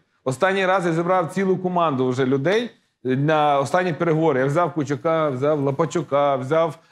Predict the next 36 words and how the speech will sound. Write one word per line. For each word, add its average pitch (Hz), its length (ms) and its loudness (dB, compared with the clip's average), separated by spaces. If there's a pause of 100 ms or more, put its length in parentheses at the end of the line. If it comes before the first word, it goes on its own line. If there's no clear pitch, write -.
(100)
Ф 143 160 0
К 180 160 2
Львова, 151 400 2
президента 147 600 -2
Михайлєва, 143 720 0 (300)
взяв 151 520 0
Смолійчука, 165 1040 0 (320)
е, 151 60 -2 (680)
не 143 60 -2
пам'ятаю, 156 340 -2
ще 160 100 -2
хто 160 140 0
з 156 40 -2
нами. 147 380 0
Вже 160 140 0
ціла 196 240 2
делегація. 175 460 0
Я 135 60 -2
думаю, 165 160 0
що 156 200 -4
так 175 180 0
вже 139 140 -4
поможе 139 400 0
якось 123 240 -4
домовитися. 120 640 -4 (720)
Повірте, 185 680 0
шансів 147 600 -4
домовитись 113 640 -2
немає. 98 380 -6 (880)
По 156 80 -2
телефону 165 540 0
говорили 143 300 2
одне: 175 280 -2
"Приїжджайте, 147 640 -2
ми 131 120 -4
готові". 190 540 0